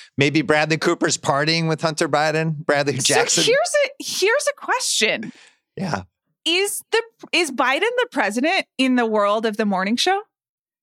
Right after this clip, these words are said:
Speaker 2: Do they ever say Biden?
Speaker 1: They don't. They do
Speaker 2: Do
Speaker 1: the
Speaker 2: they
Speaker 1: Succession
Speaker 2: say
Speaker 1: thing where they don't
Speaker 2: Yeah.
Speaker 1: say who the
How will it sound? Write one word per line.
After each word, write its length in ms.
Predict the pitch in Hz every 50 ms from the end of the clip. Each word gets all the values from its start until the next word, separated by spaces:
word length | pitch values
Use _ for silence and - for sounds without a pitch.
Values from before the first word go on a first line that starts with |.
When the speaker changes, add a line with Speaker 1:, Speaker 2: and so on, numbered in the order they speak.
| _ -
Speaker 2:
Do 120 | - 311 285
they 180 | 311 320 - -
ever 300 | 262 269 277 302 370 403
say 560 | 415 - - - - 220 220 220 226 254 285
Biden? 400 | 233 - 156 165 185 220 370 440 466 480 - _ _ _ _
Speaker 1:
They 140 | 131 127
don't. 320 | 123 135 143 151 135 117 -
They 100 | 117 110
do 140 | 113 135 151
Speaker 2:
Do 60 | 151
Speaker 1:
the 60 | 147
Speaker 2:
they 40 | - -
Speaker 1:
Succession 560 | 349 359 - - - - - - 605 - -
Speaker 2:
say 40 | -
Speaker 1:
thing 240 | - 135 123 110
where 100 | 110 113
they 160 | 113 113 113 117
don't 120 | - -
Speaker 2:
Yeah. 40 | - 254
Speaker 1:
say 360 | 185 190 - 135 123 127 127
who 140 | 123 127
the 40 | 123